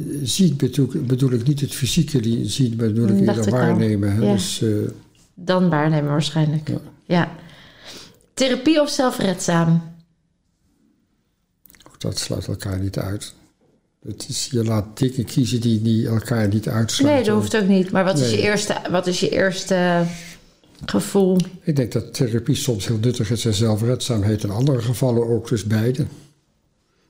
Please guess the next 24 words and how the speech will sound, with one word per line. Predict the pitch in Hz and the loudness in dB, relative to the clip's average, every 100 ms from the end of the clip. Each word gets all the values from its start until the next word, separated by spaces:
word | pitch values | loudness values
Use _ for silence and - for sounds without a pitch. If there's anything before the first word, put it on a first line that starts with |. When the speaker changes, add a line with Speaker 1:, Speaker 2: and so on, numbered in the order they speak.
| - | -8
Speaker 1:
Het | - | -6
sluit | - 151 110 | 0 0 0
elkaar | 120 123 113 | -2 0 0
niet | 104 - | 0 0
uit. | 113 104 | -2 -2
Het | 110 131 | -2 -2
is | 110 | -4
aanvullend, | 123 107 - 113 101 98 - - - | -2 -4 -2 -4 -4 -8 -16 -20 -4
comp-, | 139 120 - | 0 0 -2
Speaker 2:
Ja. | 160 - | -8 -8
Speaker 1:
complementair. | - 113 127 113 104 240 | -4 -2 0 0 0 2
Speaker 2:
Complementair. | 214 214 190 175 180 185 - - | 2 2 2 2 0 -2 -4 -6
Speaker 1:
Ja. | 131 - - | -6 -8 -4
Speaker 2:
Puur | 330 330 | 2 4
natuur | 320 311 339 381 | 4 2 2 4
of | 320 302 | 2 2
natuurlijk? | 294 285 214 175 151 139 - - - - | 0 2 2 2 2 -2 -8 -14 -20 -16
Speaker 1:
Puur | - 127 107 | -2 0 0
natuur. | 101 131 127 117 - - _ _ _ _ _ _ _ _ _ _ _ | -2 -2 -2 -4 -10 -20 _ _ _ _ _ _ _ _ _ _ _
Speaker 2:
Eh, | - 202 196 196 | -2 2 2 2
regulier | 233 240 - 220 226 320 330 | 2 0 2 4 6 4 2
of | 214 - | -2 0
complementair? | 233 202 240 254 285 311 180 170 | 2 4 4 2 2 2 0 -2
Speaker 1:
Complementair. | - 120 104 110 104 98 120 131 | -2 -2 -2 -4 -4 -2 -2 -2